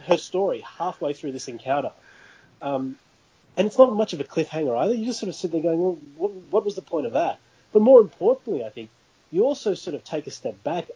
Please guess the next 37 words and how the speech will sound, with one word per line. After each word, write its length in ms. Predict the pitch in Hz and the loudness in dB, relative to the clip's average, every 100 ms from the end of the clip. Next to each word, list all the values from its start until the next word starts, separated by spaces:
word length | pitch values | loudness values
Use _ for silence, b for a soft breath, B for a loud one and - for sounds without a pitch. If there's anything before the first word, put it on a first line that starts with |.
| _ - | _ -4
and 120 | 165 | 2
ask 160 | 202 196 | 2 2
yourself, 240 | - 175 | -2 -2
"Well, 200 | 208 208 - | -2 -4 -8
what 800 | 156 165 170 180 175 170 180 - | -10 -8 -6 -6 -6 -4 -6 4
the 100 | 226 | 6
hell, 180 | 202 220 | 8 6
what 280 | 165 233 247 | 6 6 6
was 140 | 214 | 4
the 80 | 208 | 2
point 420 | - 185 196 117 - _ _ - | 4 8 8 6 -2 _ _ -4
of 80 | 143 | 4
the 100 | 151 | 4
entire 280 | 135 156 127 | 4 0 0
detour 480 | 127 135 139 123 113 | 2 0 0 -4 -6
to 80 | 135 | -6
Shogun 380 | - 143 214 151 | -2 2 2 0
World?" 300 | 92 - - _ _ _ _ | -4 -14 -20 _ _ _ _
It 120 | 160 135 | -4 6
looked 300 | 147 196 - | 8 8 2
cool, 440 | - 117 147 247 - _ | -4 0 2 0 -6 _
and 100 | 131 | -4
we 60 | 135 | 2
got 160 | 160 | 4
some 140 | - 120 | 2 -4
cool 240 | - 135 | -4 -4
fight 280 | - 131 110 | 0 2 2
scenes, 420 | - 110 98 170 | 0 -4 -2 -8
particularly 480 | - 135 139 151 127 | -8 -8 -4 0 2
the 80 | 117 | 0
fight 260 | 104 131 123 | -2 0 0
scene 180 | - 113 | -2 -4
between 400 | 110 127 117 104 b b b b _ | -4 -2 -2 -4 b b b b _
Tanaka 440 | - 123 131 127 | 0 2 2 2
and 100 | 113 | 0
Musashi. 560 | 110 - 127 165 - 98 | 0 0 0 0 -4 -4
But 200 | 160 156 | -2 -2